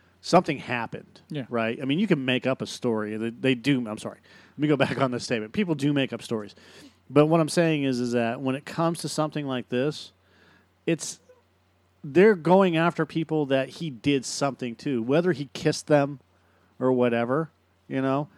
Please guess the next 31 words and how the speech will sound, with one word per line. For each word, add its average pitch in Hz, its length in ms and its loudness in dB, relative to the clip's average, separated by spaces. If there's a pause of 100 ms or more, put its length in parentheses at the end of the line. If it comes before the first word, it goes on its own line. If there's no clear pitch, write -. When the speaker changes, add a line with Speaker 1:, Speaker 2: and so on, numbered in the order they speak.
Speaker 2:
Mm-hmm. - 760 2 (160)
Speaker 1:
<coughs> - 40 -20 (2500)
I 180 220 8
don't 180 340 8
buy 151 260 8
that 143 140 2
he 131 200 -2
raped 127 420 4
them. 107 280 -6 (460)
Like 143 140 0
I 151 40 0
said, 139 320 2
maybe, 123 540 2
maybe 113 340 -2
sexually 131 380 2
assaulted 143 480 0
them. 120 300 0
Speaker 2:
Maybe 139 220 -8
you 143 60 -6
turned 151 220 -6
him 147 80 -6
Speaker 1:
Or 151 40 -2
Speaker 2:
down 147 200 2
for 156 140 -4
a 151 40 -2
role. 160 300 0 (100)
Speaker 1:
or, 151 420 8
or, 143 600 8 (300)
or 135 260 6
was 127 200 6
inappropriate 139 840 2